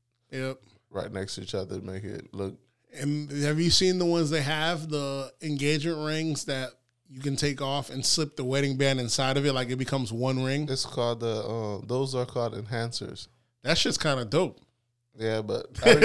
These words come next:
Speaker 2: we,
Speaker 1: That's
Speaker 2: I
Speaker 1: it.
Speaker 2: get her a ring that, that fits an enhancer.
Speaker 1: Yeah, yeah.
Speaker 2: So
Speaker 1: You'd have got to get one custom and all that.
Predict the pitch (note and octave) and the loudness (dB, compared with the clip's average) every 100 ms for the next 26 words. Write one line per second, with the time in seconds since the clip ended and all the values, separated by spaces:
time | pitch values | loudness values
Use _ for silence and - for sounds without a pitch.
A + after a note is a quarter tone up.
0 | G#3 C#3 F#3+ C3+ B2+ C#3 C#3+ D3 D3 C#3 | 8 8 2 4 4 4 4 0 2 2
1 | A2+ A#2 A2+ A2+ A2+ - _ _ _ A2 | 2 0 0 -2 -4 -6 _ _ _ -6
2 | G2+ - A2+ A2 G#2 G#2 - - C3 G#2+ | -6 -6 -10 -8 -10 -10 -12 -10 -8 -6
3 | G2 G2 - - - _ _ _ _ C3+ | -6 -6 -10 -12 -18 _ _ _ _ -2
4 | B2 A#2+ A2+ G#2+ - - G2+ A#2 C3+ C3+ | 0 -2 -6 -8 -14 -16 -10 -6 -6 -6
5 | C3+ B2 A#2+ B2+ A#2 A2+ A#2 C3+ A#2 - | -6 -6 -6 -8 -8 -8 -6 -6 -6 -6
6 | A2+ A2 G#2+ G#2+ | -6 -4 -4 -6